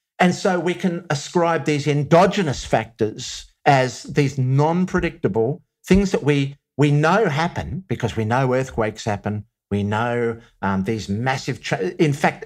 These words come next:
almost every complex system we see, we see, um, the impacts of what we call a Pareto distribution as opposed to a normal distribution unfolding. Tail events are the, the,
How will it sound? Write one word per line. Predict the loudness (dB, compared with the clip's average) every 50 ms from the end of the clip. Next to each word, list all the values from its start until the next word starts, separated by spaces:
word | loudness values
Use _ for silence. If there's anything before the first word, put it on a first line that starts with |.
| -2 2
almost | 2 4 4 4 2 4 4
every | 2 2 2 0 -2
complex | -2 0 0 0 0 -2 -4 -4 -4 -4
system | -4 -4 -2 -2 -2 0
we | 0 0
see, | -2 -2 -2 -2 -2 -2 -2
we | -4 -6 -6
see, | -8 -8 -6 -6 -6 -6 -8 -12 -16 _ _ _ _ _ 0
um, | 0 0 0 -2 -6 -10 -6
the | -4 -4 -2 0 2
impacts | 0 2 2 0 -2 -4 -4 -6
of | -4
what | -4 -4 -4 -4
we | -8
call | -6 -4 -2 -2 -2
a | -4
Pareto | -6 -6 -4 -4 -2 0 0 0 0 2 0 0 0
distribution | 0 -4 -6 -4 -4 -2 -2 -2 -2 -2 -6 -10 -14
as | -16 -18
opposed | -20 -20 -20 -20 -20 -14 -10
to | -6 -6
a | -4 -2
normal | -2 -2 -2 -2 -2 -2 -2 -4 -4
distribution | -6 -6 -8 -6 -8 -6 -4 -4 -4 -4 -4 -4 -4
unfolding. | -4 -4 -4 -2 -2 -2 -2 -2 -4 -6 -8 -12 -16 _ _ _ _ _ _ _ _ -8 -6 -6
Tail | -2 0 2 2 4 4 2
events | 2 0 0 -2 -4 -4 -8 -12 -14 -8 -4
are | 0 0 2 0 0
the, | -2 -4 -6 -6 -6 -6 -4
the, | -2 -2 -2 -4